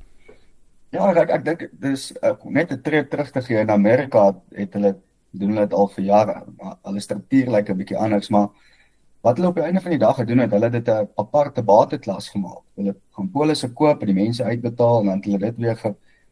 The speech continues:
eh, gepackage, om nou so te sê, en dan het hulle dit as 'n, as 'n bateklas, ehm, vir beleggers gegee om in te belê. Maar in Suid-Afrika self het ek 'n paar jaar terug met die F S C A gepraat en, ehm, hulle het in prinsipe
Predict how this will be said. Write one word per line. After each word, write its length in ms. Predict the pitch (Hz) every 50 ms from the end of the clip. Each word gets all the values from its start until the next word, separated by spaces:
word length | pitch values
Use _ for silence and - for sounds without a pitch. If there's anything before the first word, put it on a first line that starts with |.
| _ _ _ _ _ -
eh, 220 | - - - - 185 - _ _ _ _
gepackage, 680 | - 104 - - 139 127 120 - 127 123 - - - -
om 80 | - 107
nou 120 | 107 107
so 160 | 107 - 120
te 100 | 120 120
sê, 280 | 117 - - 120 117 113
en 60 | 110
dan 220 | 101 98 98 101 95
het 140 | - 98 98
hulle 120 | - 104 101
dit 160 | 104 104 104
as 160 | 117 120 117
'n, 160 | 113 110 101 - -
as 120 | 104 - -
'n 140 | 110 98 - _ _
bateklas, 800 | 104 104 117 123 151 151 - 113 104 101 - - - - - -
ehm, 260 | 95 95 95 92 92 90 - - _ _
vir 100 | - 104
beleggers 400 | 101 101 110 123 - 170 170 -
gegee 240 | - 123 - 104 101
om 80 | 98 87
in 120 | 92 98
te 80 | - 95
belê. 280 | 90 90 90 - -
Maar 400 | 101 101 117 120 123 120 120 - - - - - - _ _ _
in 100 | - 135
Suid-Afrika 580 | 139 160 151 - - 214 220 202 190 180 147 131
self 320 | - - 156 147 135 123
het 100 | 123 117
ek 160 | 107 110 -
'n 60 | 107 -
paar 260 | - 113 113 110 113
jaar 180 | 104 101 101
terug 260 | - - 113 107 98 - - - - _ _ _ _ _ _ _
met 80 | - 190
die 160 | 208 - 104
F 100 | 113 -
S 120 | 113 113 -
C 60 | 107
A 240 | 101 101 104 101 101
gepraat 520 | - 104 - - 98 95 87 87 90 -
en, 300 | 87 95 92 92 87 - - -
ehm, 340 | - - 98 95 95 92 90 - _ _ -
hulle 240 | - - 101 101 101
het 200 | 101 101 - -
in 140 | 98 98
prinsipe 460 | 98 - 98 98 101 - - 156 -